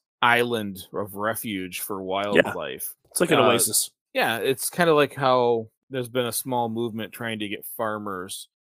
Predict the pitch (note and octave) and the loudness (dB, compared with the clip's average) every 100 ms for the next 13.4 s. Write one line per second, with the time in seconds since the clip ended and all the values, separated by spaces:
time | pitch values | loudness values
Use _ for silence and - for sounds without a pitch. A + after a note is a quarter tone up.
0 | - B2 G#2+ G#2 - A#2+ G#2+ G2+ - - | -10 -6 -4 -6 -4 -2 -2 -4 -6 -6
1 | - B2+ A2+ - G#2+ F#2 F#2+ F2 C2+ - | -6 -6 -6 -6 -10 -8 -6 -6 -8 -12
2 | A1 G1+ - - - _ _ _ C3+ A2+ | -14 -14 -16 -18 -20 _ _ _ -2 0
3 | D#3 - - - _ - B2+ A#2 A#2+ A#2+ | 0 -4 -20 -20 _ -4 0 0 -2 -2
4 | B2 A#2 A2 - _ A2 - - B2+ A#2+ | 0 0 0 -6 _ -4 -2 -2 -2 -2
5 | A2+ A2+ G#2+ A2 F#2+ G2 - _ - - | -2 -2 -2 -6 -8 -10 -16 _ -20 -10
6 | F3+ B2+ E2 D2+ G#2+ _ _ _ _ _ | -4 -4 -4 -8 -16 _ _ _ _ _
7 | - A#2+ A2 G#2+ A#2+ - A#2 G2+ - G#2 | -6 -6 -4 -4 -4 -4 -6 -6 -6 -6
8 | G2 F2+ A2 A2+ G#2+ - G2 - D3+ C3+ | -6 -8 -8 -6 -8 -10 -12 -12 -10 -10
9 | F#2 - _ _ A#2+ A#2+ - C3 B2 A#2+ | -10 -16 _ _ -6 -6 -2 0 2 0
10 | A#2 A#2+ B2 A#2+ A#2 A#2 A2+ A2+ A2 G2 | -2 -4 -4 -4 -2 -2 0 0 -2 -6
11 | _ - - B2+ A2 - A2+ A2 B2+ A#2+ | _ -16 -6 -4 -4 -4 -4 0 -2 -4
12 | G#2 F2+ G2 - - _ - G#2 G2 - | -8 -8 -8 -12 -14 _ -6 -4 -2 -4
13 | - - A#2 | -4 -4 -4